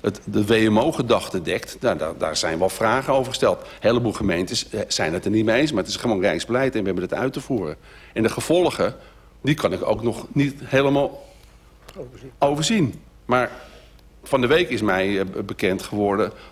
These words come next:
Speaker 1: dat er wel een st-, nu al een stijging is van het aantal aanvragen. Dus ja, en we worden allemaal ouder. En we willen, we vinden allemaal dat we langer zelfstandig thuis, dat vindt ook de Rijksoverheid, want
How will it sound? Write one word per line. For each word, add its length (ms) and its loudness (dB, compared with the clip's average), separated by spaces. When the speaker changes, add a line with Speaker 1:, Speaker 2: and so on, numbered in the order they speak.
Speaker 1:
dat 200 2
er 100 0
wel 160 4
een 60 2
st-, 260 -4
nu 200 6
al 160 2
een 60 -2
stijging 540 0
is 100 0
van 140 2
het 80 2
aantal 320 0
aanvragen. 600 -4
Dus 300 -4
ja, 320 -2
en 200 4
we 60 2
worden 300 2
allemaal 360 2
ouder. 260 -2
En 140 0
we 60 2
willen, 260 4
we 80 -4
vinden 260 2
allemaal 200 2
dat 160 0
we 80 2
langer 240 0
zelfstandig 540 0
thuis, 280 2
dat 200 -2
vindt 160 0
ook 280 -4
de 60 -8
Rijksoverheid, 680 0
want 220 -4